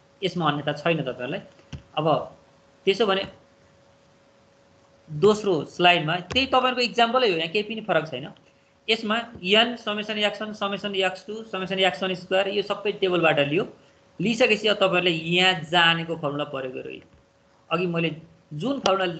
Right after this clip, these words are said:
देखाएको थिएँ तपाईँहरूलाई, त्यही formula यहाँ सिधै ल्याएर लेखेँ। यो formula लगेर value राखेर calculate गर्दाखेरि यसको के आयो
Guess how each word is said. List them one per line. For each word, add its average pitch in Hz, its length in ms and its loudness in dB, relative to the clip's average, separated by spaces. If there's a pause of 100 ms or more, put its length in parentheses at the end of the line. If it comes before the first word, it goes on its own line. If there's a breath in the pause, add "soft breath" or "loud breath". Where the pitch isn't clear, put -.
(420)
देखाएको 185 400 0
थिएँ 185 160 -4
तपाईँहरूलाई, 151 400 -6
त्यही 294 380 -4
formula 214 300 0
यहाँ 170 200 -2
सिधै 208 380 -8
ल्याएर 143 260 -2
लेखेँ। 123 320 -12 (840)
यो 254 80 -4
formula 269 300 4
लगेर 233 300 6
value 185 240 2
राखेर 202 360 2
calculate 185 360 -6
गर्दाखेरि 165 460 -8
यसको 156 280 -10
के 156 100 -8
आयो 139 160 -6